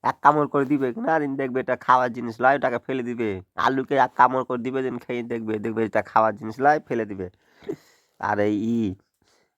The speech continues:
তোর এই যেগুলা খাওয়ার জিনিস, সেগুলাকে খাবে। দিয়ে <coughs> এত ভয় লেগেছে। আর এই, এটা এ-, এই সব ধরনের তেল করতে কারা জানিস?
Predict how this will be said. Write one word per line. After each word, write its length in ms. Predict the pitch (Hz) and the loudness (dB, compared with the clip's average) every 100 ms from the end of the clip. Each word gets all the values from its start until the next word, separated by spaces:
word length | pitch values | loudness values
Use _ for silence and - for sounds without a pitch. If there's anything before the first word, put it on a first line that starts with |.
| _ - | _ -6
তোর 180 | 101 | -2
এই 100 | 104 - - 95 - | -2 -2 -8 -14 -14
যেগুলা 380 | 78 110 110 113 | -4 0 2 2
খাওয়ার 360 | - 127 117 | 2 2 0
জিনিস, 300 | 117 156 170 | -2 -6 -6
সেগুলাকে 320 | 127 117 117 | -4 -2 -4
খাবে। 420 | 104 101 104 95 87 _ _ _ _ _ _ _ _ _ _ _ - - _ _ _ - 104 | -2 -4 -4 -6 -10 _ _ _ _ _ _ _ _ _ _ _ -20 -20 _ _ _ -10 -2
দিয়ে 360 | 120 139 156 | 4 6 6
<coughs> 1400 | - - - - - - - - _ - - _ _ _ - | 4 2 2 4 4 0 -4 -4 _ -18 -18 _ _ _ -12
এত 240 | 110 - | -8 -4
ভয় 400 | 262 - - 180 | 0 0 2 0
লেগেছে। 680 | 120 131 127 135 127 117 104 _ _ - - - _ _ | 0 -4 -6 -4 -4 -4 -6 _ _ -20 -20 -20 _ _
আর 160 | - 110 | -4 -2
এই, 220 | 117 - _ _ - - _ _ _ _ _ _ _ _ _ - - _ _ - | -2 -6 _ _ -20 -20 _ _ _ _ _ _ _ _ _ -20 -20 _ _ -10
এটা 280 | 131 143 - | -2 0 0
এ-, 200 | 143 139 | -4 -4
এই 120 | 147 147 | -4 -4
সব 240 | 151 127 | -4 -6
ধরনের 340 | 139 143 147 143 - | -6 -4 -6 -8 -4
তেল 200 | 170 147 | -2 0
করতে 340 | 156 147 143 | -2 -2 -6
কারা 280 | 139 135 127 | -2 -2 -2
জানিস? 540 | 123 139 202 180 - | -4 -2 0 0 -4